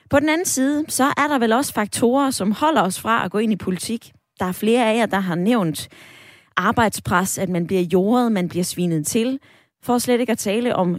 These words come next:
politikerlede, som også har en effekt her i Danmark. Jeg vil gerne høre din mening. Er det en god eller en dårlig idé med sådan et politisk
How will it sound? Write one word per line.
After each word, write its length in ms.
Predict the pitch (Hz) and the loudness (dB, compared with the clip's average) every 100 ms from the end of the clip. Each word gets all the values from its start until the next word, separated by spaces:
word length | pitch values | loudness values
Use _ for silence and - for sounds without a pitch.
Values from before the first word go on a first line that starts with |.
| - | -6
politikerlede, 840 | - 208 247 247 185 170 165 175 202 | -2 0 2 0 -2 0 0 0 0
som 280 | 185 165 | 0 0
også 300 | - 196 - | 0 0 0
har 300 | 220 214 160 - | -4 -2 -2 -2
en 240 | 160 156 - | -2 -2 -4
effekt 400 | 160 185 185 - | -4 -4 -4 -4
her 240 | 190 151 - | -4 -4 -6
i 80 | 180 | -4
Danmark. 520 | 147 151 160 165 - _ - - - - - _ _ _ - | -4 -2 -4 -6 -12 _ -20 -20 -20 -20 -20 _ _ _ 0
Jeg 80 | 269 | 2
vil 80 | 294 | 2
gerne 200 | 311 294 | 2 2
høre 180 | 311 320 | 2 0
din 220 | 330 285 190 | 0 0 2
mening. 480 | 208 269 233 180 - | 2 4 2 0 0
Er 80 | 233 | 0
det 80 | 269 | 2
en 140 | 269 | 0
god 220 | 330 339 - | 2 0 2
eller 200 | 233 220 | 0 2
en 120 | 208 | 0
dårlig 480 | 202 208 269 240 - | 2 2 2 0 -2
idé 160 | 254 - | -4 -2
med 100 | 190 | -4
sådan 220 | 240 233 | 0 -2
et 120 | 185 | -2
politisk 580 | - 202 233 240 208 | -4 -2 -2 -2 -6